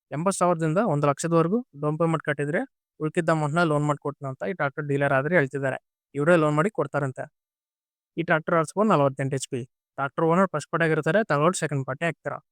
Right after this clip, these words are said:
ಈ ಟ್ರ್ಯಾಕ್ಟರ್ ಲೊಕೇಶನ್ ಮಂಡ್ಯ ಡಿಸ್ಟ್ರಿಕ್ಟ್ ಕೃಷ್ಣರಾಜಪೇಟೆ ತಾಲೂಕು ಕಿಕ್ಕೇರಿ ಲೊಕೇಶನ್ ಅಲ್ಲಿ ಟ್ರ್ಯಾಕ್ಟರ್ ಮಾರಾಟಕ್ಕಿದೆ. ಕೃಷ್ಣರಾಜಪೇಟೆ ತಾಲೂಕು ಕಿಕ್ಕೇರಿ ಲೊಕೇಶನ್ ಅಲ್ಲಿ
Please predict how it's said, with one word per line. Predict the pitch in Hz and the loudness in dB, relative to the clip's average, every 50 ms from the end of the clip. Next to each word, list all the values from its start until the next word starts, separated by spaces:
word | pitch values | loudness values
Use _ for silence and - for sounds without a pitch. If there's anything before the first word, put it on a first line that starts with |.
| _ _ _ _ - | _ _ _ _ -12
ಈ | 170 | -8
ಟ್ರ್ಯಾಕ್ಟರ್ | 151 165 156 156 - - 185 | -4 -2 -2 -2 -2 0 0
ಲೊಕೇಶನ್ | 170 165 156 - 175 170 - 220 233 214 | 2 0 0 -2 -4 -2 -2 -2 0 0
ಮಂಡ್ಯ | 156 143 139 147 156 180 185 | 0 0 2 2 4 4 4
ಡಿಸ್ಟ್ರಿಕ್ಟ್ | 180 175 160 - - 202 - - | 4 2 0 0 -4 -6 -4 -4
ಕೃಷ್ಣರಾಜಪೇಟೆ | 151 147 - 175 170 175 170 160 160 - 175 170 160 | -8 -6 -2 0 0 2 2 0 0 0 0 0 2
ತಾಲೂಕು | - 160 156 185 196 - | 2 2 2 2 0 -2
ಕಿಕ್ಕೇರಿ | - 147 - - - 170 170 | -6 -8 -8 -2 -2 0 2
ಲೊಕೇಶನ್ | 175 165 160 - 156 147 - 151 | 2 0 0 0 -2 -4 -4 -2
ಅಲ್ಲಿ | 143 147 175 196 | -2 0 0 2
ಟ್ರ್ಯಾಕ್ಟರ್ | 185 151 135 - - 151 | 2 2 0 0 -4 -6
ಮಾರಾಟಕ್ಕಿದೆ. | 151 147 143 139 135 135 135 - 135 131 131 - _ _ | -4 -2 -2 -2 -2 -4 -6 -10 -10 -10 -10 -12 _ _
ಕೃಷ್ಣರಾಜಪೇಟೆ | _ - 147 - 160 160 160 165 160 147 - 175 165 165 170 | _ -20 -12 -4 0 2 4 4 2 2 0 -2 0 0 0
ತಾಲೂಕು | - 160 156 160 160 - 214 247 220 | 2 2 2 2 2 0 -2 -4 -2
ಕಿಕ್ಕೇರಿ | - 156 - - 160 151 | -4 -6 -4 -2 0 0
ಲೊಕೇಶನ್ | 151 151 151 - 151 143 - 156 | 2 0 0 -2 -4 -6 -4 -4
ಅಲ್ಲಿ | 147 151 190 269 | -2 -2 -2 -2